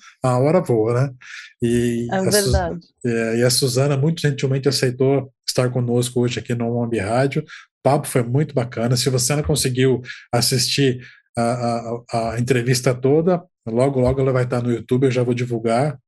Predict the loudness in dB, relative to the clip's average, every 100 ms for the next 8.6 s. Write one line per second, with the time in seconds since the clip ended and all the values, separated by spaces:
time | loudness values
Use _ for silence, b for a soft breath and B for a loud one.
0 | _ -8 -4 -4 -4 -6 -4 -2 -2 -4
1 | -4 0 0 2 -2 B B B B B
2 | -2 0 2 2 0 0 0 2 2 0
3 | 0 0 0 0 0 -2 -2 0 0 2
4 | 2 0 -4 -6 0 2 2 0 0 2
5 | 2 0 -4 -2 0 2 2 2 0 2
6 | 0 0 -2 0 -2 -2 -4 -2 -2 -2
7 | -4 -2 -2 -2 -2 -4 -2 -2 -2 -6
8 | B B B -8 0 2